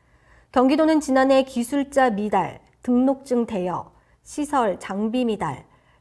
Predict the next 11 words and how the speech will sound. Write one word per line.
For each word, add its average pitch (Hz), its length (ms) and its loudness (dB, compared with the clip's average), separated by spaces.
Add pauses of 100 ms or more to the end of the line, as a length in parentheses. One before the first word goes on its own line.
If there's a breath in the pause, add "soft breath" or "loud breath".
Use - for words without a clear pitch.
자본금 254 680 0
미달, 190 400 -6 (600)
불법 285 440 4
하도급 302 480 -2
등 233 320 -2 (140)
다섯 294 420 -2
개 302 140 2
항목에 277 500 2
대한 240 440 0
위반 277 340 2
항목수와 247 840 0